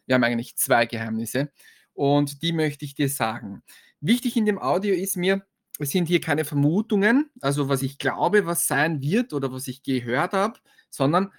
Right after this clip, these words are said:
es handelt sich hier um offizielle Aussagen von Facebook. Das heißt, ich gebe dir zuerst einmal fünf Aussagen von Facebook mit, ein bisschen als Einstimmung, dass du siehst, was Facebook uns sagt. Das sind offizielle Mitteilungen, Pressemitteilungen.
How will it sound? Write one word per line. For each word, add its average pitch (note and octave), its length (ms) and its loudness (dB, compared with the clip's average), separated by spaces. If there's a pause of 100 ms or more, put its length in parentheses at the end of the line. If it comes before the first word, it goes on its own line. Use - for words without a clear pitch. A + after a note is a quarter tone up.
(160)
es C3+ 120 -10
handelt C#3 280 0
sich C#3 240 -2
hier D3 100 2
um C#3 140 -2
offizielle E3 680 -2
Aussagen A#2 520 -4
von - 180 -8
Facebook. - 480 -14
Das - 140 -14
heißt, C#3 200 0 (460)
ich C#3 160 -8
gebe F#3+ 160 0
dir G3 140 0
zuerst F3+ 420 0
einmal F#3 400 0
fünf G#3 640 4
Aussagen E3 600 2
von C3 240 2
Facebook F#3+ 520 0
mit, G#3 240 0
ein C#3+ 120 0
bisschen C#3+ 320 -4
als C3+ 140 -4
Einstimmung, E3 600 -2
dass D3+ 160 0
du C#3 120 -4
siehst, D#3+ 400 0 (380)
was C3+ 260 4
Facebook C#3+ 520 0
uns B2 300 0
sagt. C#3 400 0
Das - 80 -12
sind C#3 160 -4
offizielle E3+ 720 0
Mitteilungen, C#3+ 720 2
Pressemitteilungen. C3 1000 2